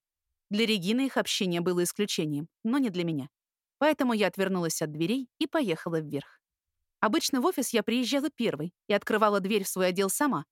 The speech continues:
но сегодня задержалась, и ребята уже сидели на рабочих местах, пребывая в заметно приподнятом настроении. Сегодня мы все ждали приезда корейцев и подписания контракта,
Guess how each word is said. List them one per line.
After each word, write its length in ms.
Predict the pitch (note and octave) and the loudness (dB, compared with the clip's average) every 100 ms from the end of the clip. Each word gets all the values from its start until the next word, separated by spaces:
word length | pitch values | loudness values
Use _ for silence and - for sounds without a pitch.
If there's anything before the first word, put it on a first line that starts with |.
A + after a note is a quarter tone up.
| _ _ - | _ _ -4
но 100 | A#3 | -2
сегодня 340 | - B3 A#3+ G#3 | 0 0 0 0
задержалась, 640 | F#3+ F#3 F#3+ C#4+ F3 - _ _ | 0 0 0 0 -2 -6 _ _
и 60 | - | -2
ребята 360 | C4 E4+ F#4 D4 | 0 0 0 0
уже 160 | A#3 | 0
сидели 340 | A3 G3 D#4 D4+ | -2 -2 0 2
на 80 | |
рабочих 400 | G#3 G3+ D4 D4 | 2 2 0 -2
местах, 460 | D4+ D#4+ - D#3+ - _ _ _ | -4 -4 -2 -2 -4 _ _ _
пребывая 440 | - G#3 F#3 G#3 A3 | -2 0 2 2 2
в 40 | |
заметно 440 | F3 F3+ A3 - | 0 2 0 -2
приподнятом 560 | G3 F3 F#3+ E3 D#3+ E3+ | -2 -2 -2 -2 -2 -2
настроении. 600 | E3+ - F3+ D#3+ D#3 E3 _ _ _ _ _ | -4 -2 0 0 -2 -6 _ _ _ _ _
Сегодня 420 | - - A3 A3+ G#3+ | -6 0 0 2 2
мы 120 | G#3+ | 2
все 220 | - A#3+ | 0 0
ждали 280 | G3 G#3 F#3+ | 2 2 2
приезда 420 | F#3+ F#3+ F#3+ F3 | 0 0 0 0
корейцев 460 | - F#3 D4+ - D#3+ - | 0 0 0 -4 -10 -8
и 80 | |
подписания 540 | A3 G#3 A3 - C#4 C4+ | -6 -4 -2 0 0 0
контракта, 580 | D4 D4 C#4+ F#3 - | 0 2 0 0 -6